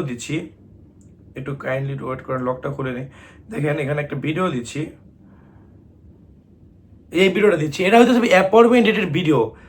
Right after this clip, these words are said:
but কিছু কিছু ব্লগার আছে এই ভিডিওটাকে তারা কি বলতেছে না ভিসা কালেকশনের ভিডিও, এগুলো অ্যাপয়েন্টমেন্ট ডেট দেওয়ার জন্য সেখানে জমা ছিল, এগারো তারিখে অ্যাপয়েন্টমেন্ট ডেট দেওয়ার জন্য সেখানে জমা হয়েছিল। But কিছু কিছু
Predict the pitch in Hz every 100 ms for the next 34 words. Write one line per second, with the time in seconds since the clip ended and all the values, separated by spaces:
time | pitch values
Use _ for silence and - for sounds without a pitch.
0 | - 143 - 214 208 233 247 262 269 262
1 | - 143 196 233 233 185 185 180 185 220
2 | 208 185 196 175 165 170 196 202 190 190
3 | 214 175 139 131 - 233 226 170 180 -
4 | 190 175 147 123 104 - - - - 139
5 | 190 214 185 190 220 220 226 185 202 147
6 | 196 208 202 160 202 151 170 190 - 151
7 | 139 156 190 185 180 185 160 156 180 196
8 | 180 147 160 156 190 208 170 180 160 175
9 | 185 170 151 123 - - - - - 156
10 | 220 202 247 254